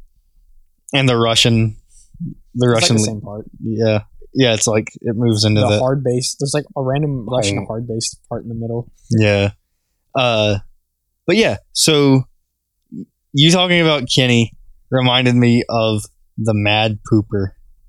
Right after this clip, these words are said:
Speaker 2: Uh, I know what you're talking
Speaker 1: Yeah.
Speaker 2: about.
Speaker 1: Were you in the high school at that point, or
Speaker 2: I
Speaker 1: you
Speaker 2: wasn't,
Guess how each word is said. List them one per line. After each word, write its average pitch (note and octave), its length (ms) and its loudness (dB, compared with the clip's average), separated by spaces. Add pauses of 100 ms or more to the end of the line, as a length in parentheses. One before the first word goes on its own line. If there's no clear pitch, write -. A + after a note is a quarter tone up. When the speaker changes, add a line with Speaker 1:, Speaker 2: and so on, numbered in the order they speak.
(1200)
Speaker 2:
Uh, A2+ 600 -4
I B2+ 140 -10
know B2+ 140 -2
what A#2 140 -6
you're A2+ 100 -10
talking A2 240 -6
Speaker 1:
Yeah. G#2+ 120 0
Speaker 2:
about. G#2 280 -10
Speaker 1:
Were C#3 100 4
you F3 240 6
in C3+ 220 2
the D#3 60 2
high D3+ 140 0
school E3+ 200 0
at D#3 80 0
that D#3+ 140 0
point, E3 240 0
or A#2+ 100 0
Speaker 2:
I - 40 2
Speaker 1:
you A#2 80 4
Speaker 2:
wasn't, A2 320 -2